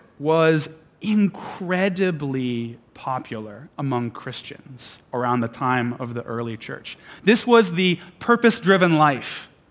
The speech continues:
of the early church, if you guys get that reference, right? It's a,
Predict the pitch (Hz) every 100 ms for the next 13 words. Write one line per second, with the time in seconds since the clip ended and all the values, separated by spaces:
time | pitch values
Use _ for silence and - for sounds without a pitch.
0 | _ _ - 180 170 151 - 175 165 139
1 | - 127 - - - - _ - - 147
2 | 160 165 147 135 151 165 127 131 110 107
3 | - - 139 - - - 123 120 120 -
4 | _ _ 196 220